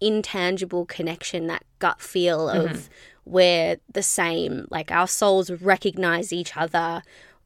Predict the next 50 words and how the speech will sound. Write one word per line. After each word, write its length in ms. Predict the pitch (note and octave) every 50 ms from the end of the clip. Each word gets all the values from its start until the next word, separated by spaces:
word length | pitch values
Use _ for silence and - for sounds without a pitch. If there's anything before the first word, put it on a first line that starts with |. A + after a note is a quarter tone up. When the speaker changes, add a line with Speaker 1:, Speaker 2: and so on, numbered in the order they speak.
| _ _ -
Speaker 1:
It's 220 | G3 - - - A#3
like 220 | A3+ G#3+ G#3 -
we've 160 | A3 A3 F#3+
known 300 | G#3+ G#3+ G#3 G3+ G3 G3+
each 180 | G3 G3 - -
other 220 | G3 F3+ F#3 F3+ F3
in 140 | F3 E3+
a 40 | F3
past 460 | - - - F#3+ F3 F3+ F3+ - -
life, 480 | F#3 F3+ F3 F3 E3+ E3 E3+ - - -
or 160 | F#3+ F3 E3+
like 220 | F3 E3+ F3 - -
we've 120 | F#3+ F3+
known 200 | G3+ G3 F#3+ F#3+
each 160 | F#3 - -
other 160 | F#3 F3 F#3+ - -
all 240 | G3 F#3+ F#3+ G3 G3
our 160 | F3+ F3+ F3
lives, 360 | F3 F3 E3 E3+ E3+ E3 -
Speaker 2:
Yeah. 140 | - - F#3+
Speaker 1:
even 140 | F#3+ F#3 F3
if 120 | E3+ -
we've 140 | F#3+ F3 -
only 240 | F#3 F3+ F3 F3 E3+
known 320 | F3 F3 F3 F3+ E3+ E3+
each 220 | E3+ E3+ E3 - F#3
other 200 | F3 E3 E3 E3
for 440 | - - F#3 E3 E3+ E3+ - - -
six 300 | - - - F3 - -
months 340 | - - - - - - -
or 340 | E3+ D#3+ - E2 F3 - _ _ - -
a 100 | - F#3
year 460 | G3 F#3+ F#3+ F#3+ F#3 F3+ F3 E3+ E3 D#3+
or 120 | D#3 F3+
three 260 | - - G#3+ G3+ F#3
years 280 | F3+ E3+ F3 E3 E3+ -
or 80 | F3+
whatever 340 | F3 F3+ E3+ E3+ E3 E3+ E3 C3
it 100 | - -
may 160 | E3+ E3+ -
be. 400 | - D#3 D3+ - A2 A#2 - - _ -
Speaker 2:
Yeah, 260 | F#3 F#3+ F#3 F3 E3 D#3+
I 60 | E3+
think 200 | - A3 A3 A#3+
it's 160 | D4 D4 -
that 400 | - D4+ C4+ B3+ - - - - _ _ _ -
literally 520 | G3+ F#3+ G3+ A3 G#3+ - E4+ F4 F#4+ F4+
lack 320 | B3 F#3+ F3+ F3 F3+ F#3 F#3+
of 100 | F3 E3
effort. 360 | E3 E3 - - - -